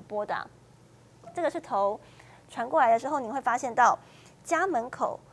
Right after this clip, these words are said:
放个垃圾，打声招呼，其实都是有戴口罩的，而且他们距离是有一到两公尺，请注意都有戴口罩。但是打招呼却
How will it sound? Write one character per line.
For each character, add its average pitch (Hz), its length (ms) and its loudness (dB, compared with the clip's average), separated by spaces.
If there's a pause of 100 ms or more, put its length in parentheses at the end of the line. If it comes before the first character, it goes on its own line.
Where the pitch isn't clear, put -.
(180)
放 339 180 2
个 277 100 -2
垃 349 220 4
圾， 269 320 2 (300)
打 185 140 2
声 277 220 -8
招 285 240 6
呼， 277 320 -2
其 - 300 4
实 508 140 4
都 494 200 8
是 523 140 6
有 262 100 8
戴 294 160 8
口 214 180 4
罩 247 220 8
的， 170 220 2 (180)
而 359 80 4
且 480 80 8
他 508 80 4
们 440 160 2
距 440 160 2
离 320 180 2
是 339 140 -2
有 330 160 4
一 285 160 -4
到 294 240 10
两 170 180 2
公 240 220 -2
尺， - 160 -6
请 240 220 -8
注 294 180 -2
意 226 260 -2
都 277 300 6
有 185 320 0
戴 185 240 2
口 - 380 -8
罩。 254 320 6 (380)
但 277 220 2
是 262 240 -2 (100)
打 160 240 4
招 247 300 4
呼 247 300 -4
却 330 500 2